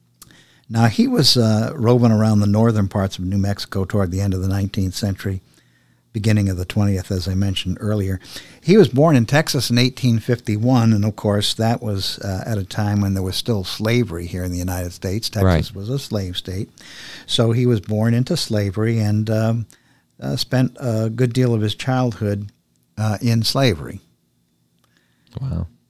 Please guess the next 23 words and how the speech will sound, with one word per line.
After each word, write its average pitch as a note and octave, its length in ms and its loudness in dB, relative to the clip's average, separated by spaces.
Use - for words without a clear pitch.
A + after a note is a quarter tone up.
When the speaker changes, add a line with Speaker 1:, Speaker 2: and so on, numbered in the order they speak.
Speaker 1:
But, C3+ 340 2
of A2 160 -2
course, A#2 340 0
after A#2+ 300 4
the C3+ 120 2
Civil C3 360 2
War, A2+ 400 2
which A2+ 220 -2
ended A#2 320 2
in A2 120 2
eighteen A#2+ 460 2
sixty-five, A2 880 -2
that - 160 -4
would - 100 -2
have A#2 140 -6
made A#2 200 0
him G#2+ 140 0
about F#2+ 320 -4
fourteen G#2 600 -2
years F#2+ 260 0
old, F2+ 300 -4
I E2+ 60 -6
think. G2 320 -6